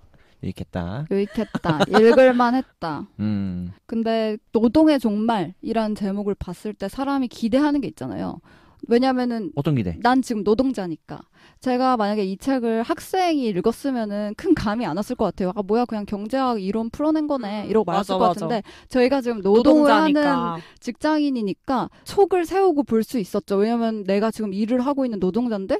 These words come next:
Speaker 2: 노동이 종말된다고? 그럼 난 뭐 해야 되지? 솔루션에 대한 기대감을 안고 책을 읽었는데
Speaker 1: 솔루션 많은데?
Speaker 2: 와닿진 않았어요.
Speaker 1: 그래? 내 차례인데. 책이 구십오 년도에 나왔는데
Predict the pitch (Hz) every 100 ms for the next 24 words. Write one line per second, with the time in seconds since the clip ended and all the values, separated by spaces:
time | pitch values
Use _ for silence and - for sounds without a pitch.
0 | - 208 262 262 226 220 277 247 202 185
1 | 254 359 - 214 170 175 170 202 214 -
2 | - - - 320 349 370 339 320 294 254
3 | 233 214 233 254 254 247 214 165 180 -
4 | 190 302 285 185 185 240 185 151 240 214
5 | - _ 190 185 110 107 120 156 - _
6 | _ 214 226 269 285 - 262 277 226 180
7 | 202 - - - - 107 143 - - 98
8 | - 123 117 113 120 - - - - _
9 | - - 240 214 165 165 139 185 214 180
10 | 131 107 98 139 85